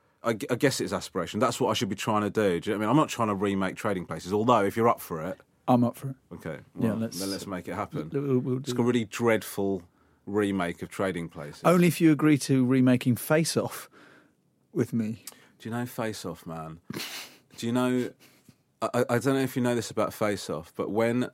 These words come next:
Speaker 1: they were writing Face Off,
Speaker 2: Someone wrote that?
Speaker 1: Yeah.
Speaker 2: Right.
Speaker 1: Well, a lot of the dialogue you'd be surprised to hear was improvised. But, but <laughs>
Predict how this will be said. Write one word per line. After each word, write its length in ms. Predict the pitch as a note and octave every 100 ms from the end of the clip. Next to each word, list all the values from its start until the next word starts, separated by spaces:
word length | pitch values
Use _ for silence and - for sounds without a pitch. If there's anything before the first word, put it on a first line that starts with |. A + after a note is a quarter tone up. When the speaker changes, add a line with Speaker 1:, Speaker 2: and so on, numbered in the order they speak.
| -
Speaker 1:
they 420 | G#2+ G#2+ G#2+ - - _ _ _ _
were 160 | G2+ G#2
writing 500 | G#2+ G2+ F#2 G2+ F#2
Face 400 | - F#2+ F2 -
Off, 260 | G1+ - - _ _ _ -
Speaker 2:
Someone 360 | F3+ A3 D#3
wrote 300 | C#3+ D3+ F#3+
that? 240 | A#3 D#4 G#3+
Speaker 1:
Yeah. 300 | G2 F#2+ A2 -
Speaker 2:
Right. 300 | D3 E3 G3 D3+
Speaker 1:
Well, 260 | D#3+ D3+
a 60 | D#3+
lot 200 | E3+ F3+
of 60 | D3+
the 80 |
dialogue 460 | D#3 D#3+ D3+ C3 A2
you'd 80 | A#2+
be 80 | A#2+
surprised 460 | B2 - B2 A2+
to 60 | A#2
hear 60 |
was 120 | G#2+ A2
improvised. 540 | G#2+ F2+ E2 D#3+ -
But, 360 | C#4+ D#3 C3 F4 E3+
but 220 | D#3+ -
<laughs> 100 | -